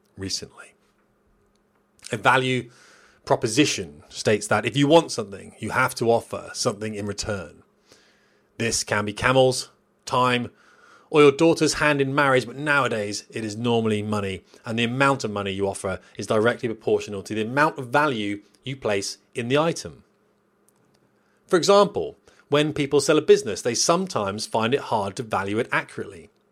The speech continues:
Because of all the hard work they put into it over the years, they frequently value the business too highly, and it doesn't sell. Often, you'll hear people say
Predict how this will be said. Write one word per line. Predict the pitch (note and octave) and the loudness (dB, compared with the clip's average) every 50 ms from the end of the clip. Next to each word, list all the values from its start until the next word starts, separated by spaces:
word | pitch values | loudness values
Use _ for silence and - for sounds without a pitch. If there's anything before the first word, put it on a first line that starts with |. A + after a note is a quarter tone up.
| _ _ _ _ _ _ _ - | _ _ _ _ _ _ _ -12
Because | - A#2 - F#3 F#3+ | -6 2 2 2 2
of | G#3+ F#3+ | 2 0
all | - F3+ E3+ | 0 2 2
the | D#3+ | 2
hard | B2 D3 D#3+ D3 C3+ A#2 | 2 2 2 2 2 2
work | B2 B2+ A#2+ A#2 G2+ | 2 2 2 2 0
they | - A2+ G#2+ | -4 -6 -6
put | - - A2 | -2 -2 -2
into | A#2 B2 B2+ B2 - F#2+ | -2 -2 -4 -6 -8 -8
it | E2 - - | -8 -6 -2
over | A2+ A2 G2+ G#2 | -2 -2 -2 -2
the | F2+ G2 | -6 -6
years, | F#2+ G2 A2 A2+ G2 - - - - - _ _ _ - - - - _ - | -6 -4 -4 -4 -4 -6 -8 -12 -16 -18 _ _ _ -20 -20 -20 -20 _ -4
they | - B2+ | -2 0
frequently | B2 B2+ - - F3+ G3 G3+ - F#3+ F3+ F3+ F3 | 0 -2 -2 0 0 0 0 0 -6 -6 -6 -2
value | - C#3 A#2+ A#2 G#2+ G#2+ G#2+ | 0 0 0 0 0 0 0
the | A2 G#2+ | -2 -2
business | A2 A2 G#2 F#2+ G2 G2 F#2+ - - - _ _ _ | -2 -4 -4 -4 -4 -8 -8 -8 -10 -12 _ _ _
too | - - - - B2 B2 | -12 -8 -4 -4 -2 -2
highly, | A2 - A#2+ A2 A2+ A2 G2 E2+ D#2+ D#2 - _ _ _ - | -2 -2 -2 -2 -2 -2 -4 -6 -8 -14 -16 _ _ _ -12
and | - G#2 | -8 -8
it | G2+ G2 - | -8 -6 -4
doesn't | A2 G#2 G2 G2 G2+ F#2 | -4 -4 -4 -6 -8 -8
sell. | - - - G#2+ F#2+ F2+ D#2 - - _ _ _ _ _ _ _ _ _ _ _ _ _ _ _ _ _ _ _ _ _ _ _ - - | -8 -8 -6 -6 -8 -8 -10 -12 -18 _ _ _ _ _ _ _ _ _ _ _ _ _ _ _ _ _ _ _ _ _ _ _ -6 -4
Often, | A2+ G2+ - - C3 D#3+ F3 E3 _ _ _ - | -4 -4 -2 -4 -6 -6 -6 -12 _ _ _ -2
you'll | B2 A2+ G#2+ G2+ | 0 2 2 2
hear | G#2 A#2 A2 G#2 | 2 0 0 0
people | - - C#3+ D3 - - A2+ G#2 | -2 -4 -6 -6 -4 -4 -4 -4
say | - - D3 B2 G2+ G#2+ - | -2 -2 -2 -2 -2 -4 -6